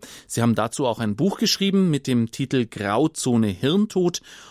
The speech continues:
Organspende verantworten. Das schon mal als, dieser Stelle als Hinweis für die Hörer, die sich weiter informieren wollen. Das Buch, die Informationen dazu gibt's natürlich dann beim Hörerservice.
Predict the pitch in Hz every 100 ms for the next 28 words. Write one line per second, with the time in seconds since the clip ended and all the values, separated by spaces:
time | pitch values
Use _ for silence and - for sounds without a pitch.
0 | - 123 120 107 117 139 - 120 117 -
1 | 120 113 165 - 110 101 - 101 110 -
2 | 120 113 107 110 - - - 135 131 -
3 | 120 113 110 - 127 139 113 107 - 110
4 | 104 110 113 113 - - - - _ 110
5 | 101 101 - - 101 147 156 113 110 -
6 | 101 101 117 165 160 - _ - 107 123
7 | 165 160 - - - _ 107 101 - -
8 | 117 131 - - 117 110 113 107 101 104
9 | 107 101 101 - 98 101 - 101 104 -
10 | 104 98 101 98 - - - _ 117 110
11 | 107 - 104 95 - -